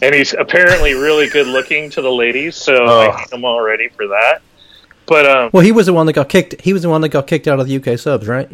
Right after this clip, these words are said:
Speaker 1: Right. So,
Speaker 3: Yep.
Speaker 1: um, so now he, he, he teamed up with one of my, like, favorite bass players of all time, and, um, he's, it's basically, it's,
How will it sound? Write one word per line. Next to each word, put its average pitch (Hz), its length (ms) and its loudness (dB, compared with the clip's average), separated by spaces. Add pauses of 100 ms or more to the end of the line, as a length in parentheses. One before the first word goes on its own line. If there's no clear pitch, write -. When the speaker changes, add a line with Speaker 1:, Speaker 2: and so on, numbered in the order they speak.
(200)
Speaker 1:
Right. 123 600 -2 (580)
So, 127 460 0
Speaker 3:
Yep. 113 240 -6 (360)
Speaker 1:
um, 123 300 0
so 156 180 0
now 175 220 0
he, 160 300 -2 (160)
he, 156 260 -12 (480)
he 160 120 -14
teamed 196 340 -2
up 175 220 0
with 135 180 -4
one 156 240 0
of 147 100 0
my, 120 300 2 (120)
like, 131 200 -6 (140)
favorite 160 500 0
bass 139 240 -2
players 117 380 0
of 113 80 -4
all 110 180 2
time, 117 600 0 (840)
and, 117 520 0
um, 101 540 -2 (280)
he's, 131 300 0
it's 135 360 0
basically, 143 720 0
it's, 113 200 -6